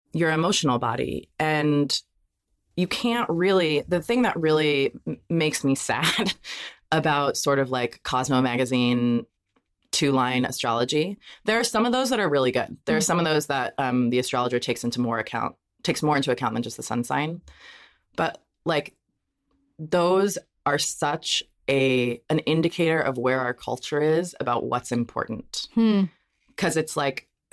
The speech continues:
Speaker 1: who is your solar self? Who is your bright self? Who is the first, like, who's the ego self?
Speaker 2: Hmm.
Speaker 1: And that's what everything is concentrated on. That's what we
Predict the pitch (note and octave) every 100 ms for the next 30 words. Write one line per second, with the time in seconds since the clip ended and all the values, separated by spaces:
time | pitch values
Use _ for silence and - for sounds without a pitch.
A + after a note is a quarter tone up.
0 | - G3 G#3+ F3+ E3+ - - C3+ B2 -
1 | - - - - F#3 E3 E3 E3+ D3+ C#3
2 | C#3+ C3+ - - A#2 C3 - - E3 D3+
3 | D#3 D#3 C#3 - D3 C#3 C#3 - - -
4 | C#3 - - E3+ D#3 D#3 - C#3+ C3+ A#2
5 | - E2+ D2+ - - A#3 A3 F3+ - _
6 | D#3+ D3+ C#3 D3 - C#3 C3 C3 C3+ C3+
7 | C3+ C3 C3 C#3 - D3 C#3+ C3+ B2+ A#2
8 | A#2 A#2 A#2 A#2+ A#2+ - B2+